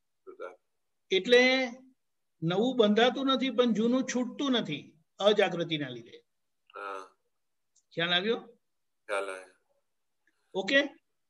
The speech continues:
Speaker 1: આ, આ, આ હવે આ પ્રતિ-, પ્રતિક્રમણની વાત કરી છે ને?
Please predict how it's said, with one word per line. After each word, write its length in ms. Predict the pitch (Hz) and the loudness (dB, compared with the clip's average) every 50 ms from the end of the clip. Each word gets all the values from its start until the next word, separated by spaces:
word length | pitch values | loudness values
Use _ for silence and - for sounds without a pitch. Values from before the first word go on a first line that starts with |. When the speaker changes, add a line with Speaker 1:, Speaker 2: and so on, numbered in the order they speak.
| _ _ _ | _ _ _
Speaker 1:
આ, 280 | 123 127 131 131 127 127 - - - 143 139 - - - - - - | 6 8 8 8 8 6 2 0 -6 -10 -12 -12 -16 -18 -16 -8 -2
આ, 160 | 135 139 143 | 2 2 2
આ 240 | 147 147 - 139 143 143 139 | 2 2 2 2 2 2 2
હવે 360 | 143 147 156 175 185 185 190 | 2 2 4 4 4 4 4
આ 300 | 185 160 156 160 156 156 | 4 6 8 10 10 8
પ્રતિ-, 520 | 160 160 - - - 147 147 - - - - | 8 6 0 -2 0 0 0 0 -4 -8 -10
પ્રતિક્રમણની 840 | - _ 147 143 143 143 170 175 175 175 175 170 175 175 175 175 175 | -4 _ 2 2 2 2 0 -2 0 0 2 2 0 -2 -2 -2 0
વાત 340 | 160 156 151 156 151 151 - | 4 4 4 4 2 0 0
કરી 280 | 165 156 175 185 185 | 0 0 0 -2 -2
છે 100 | - 202 | -2 -4
ને? 200 | 202 202 185 156 | -2 -2 -4 -6